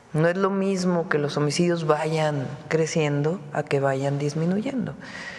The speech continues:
Y nosotros nos hemos comprometido que poco a poco van a ir disminuyendo los homicidios porque hay una estrategia. Y vamos a ir pacificando poco a poco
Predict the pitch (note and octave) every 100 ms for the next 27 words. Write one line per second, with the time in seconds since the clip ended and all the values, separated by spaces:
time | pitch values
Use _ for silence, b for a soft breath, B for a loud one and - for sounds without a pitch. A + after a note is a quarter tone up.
0 | B B B - E3 E3 F3+ G3 G3+ G#3
1 | F3+ F#3 - F#3 F3+ F3+ F3+ F3+ E3+ F3
2 | D3 C#3+ D3 F3+ E3 C#3+ C#3+ C#3+ C#3+ C#3+
3 | C#3 C3+ C3+ C#3+ C#3+ C#3 C3+ B2+ C3 C3+
4 | C#3 C#3 C#3+ C#3+ C#3+ C#3+ C3 C#3 C#3+ B
5 | B B B - - E3+ F3+ F3 F#3 E3+
6 | C#3+ C#3+ C#3+ C#3 B2 B2 - C3 - B2+
7 | - - - - - - E3 E3+ E3 D#3+
8 | E3 F3 - D#3 D#3 D#3 C#3+ C3 B2+ C#3
9 | C#3 C#3 C3 - C3 B2 - B2 A#2+